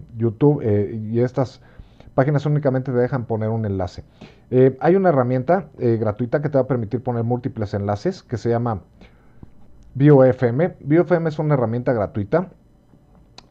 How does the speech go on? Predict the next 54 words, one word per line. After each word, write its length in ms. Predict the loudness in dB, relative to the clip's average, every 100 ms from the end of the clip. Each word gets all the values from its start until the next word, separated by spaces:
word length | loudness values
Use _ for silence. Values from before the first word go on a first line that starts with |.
| 0
Eh, 120 | 2
lo 120 | 4
único 200 | 2 0
que 80 | 0
tienes 240 | -2 -4
que 60 | -4
hacer 200 | 0 0
es, 140 | 0
eh, 140 | -2 -4
registrarte, 800 | -4 -10 -6 -4 -2 -4 -4 -4
es 260 | -6 -10
gratis, 520 | -6 -4 -4 -6 -6 -4
eh, 260 | 0 0
registrarte 520 | -2 -8 -8 -8 -6 -6
en 100 | -4
ella. 300 | -4 -6 -8 -20 -20 _ -20 -2
Ya 80 | 0
me 100 | 0
encuentro 260 | 0 0 -2
aquí 160 | -2
registrado, 680 | -4 -4 -8 -4 -2 0 -2 -6
eh, 460 | -2 2 2 0 -4 -4
te 80 |
va 100 | 0
a 60 | 0
pedir 160 | 0 -2
nada 100 | -4
más 180 | -8
tu 100 | -6
nombre, 300 | -6 -4 -4
tu 120 | -4 -6
correo 200 | -4 -4
electrónico, 500 | -4 -6 -6 -6 -8
tu 100 | -8
contraseña. 680 | -8 -8 -6 -6 -4 -6 -8 -4
Vas 180 | -4
a 40 | -4
entrar 200 | -2 0
a 40 |
la 160 | 0 -2
página 380 | -4 -4 -6 -8 -14 -20 -20 _ -4
y 60 |
esta 180 | -2 0
te 60 | 2
va 100 | 2
a 60 |
permitir 500 | 2 0 0 0 -2
crear 280 | 0 4 4
una, 380 | 2 0 -2 -4 -6
una 240 | -4 -4
página 300 | -4 -4 -4
entera, 380 | -4 -2 -2 0
crear 180 | 0 -2
múltiples, 760 | -2 -2 -4 -4 -2 -2 -6